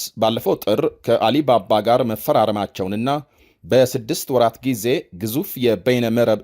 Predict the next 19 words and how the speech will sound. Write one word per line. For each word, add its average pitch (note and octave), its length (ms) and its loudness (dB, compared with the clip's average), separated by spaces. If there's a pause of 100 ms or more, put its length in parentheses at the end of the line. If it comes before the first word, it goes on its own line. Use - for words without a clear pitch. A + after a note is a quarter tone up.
ግብይት A2 460 -4
ድርጅት A2+ 440 -4 (120)
ሥራ - 260 -2
ለማስጀመር G#2+ 640 -2 (380)
ዝግጅት B2+ 460 -4
እያጠናቀቁ A#2 840 -2
ስለመሆናቸው G2 840 -2 (160)
ገልጸው D3 340 0
ነበር። D#2 360 -8 (1000)
ያም C#3+ 200 2
ሆኖ E3 200 4 (280)
አሊባባ D#3 500 0 (280)
ለሪፖርተር C3 640 0
በላከው B2+ 560 0
የኢሜይልና B2 840 -2 (480)
የስልክ B2 600 0 (120)
ልውውጥ B2 560 0 (420)
ስምምነት A#2 520 -4
እንዳልገባና A2 800 -2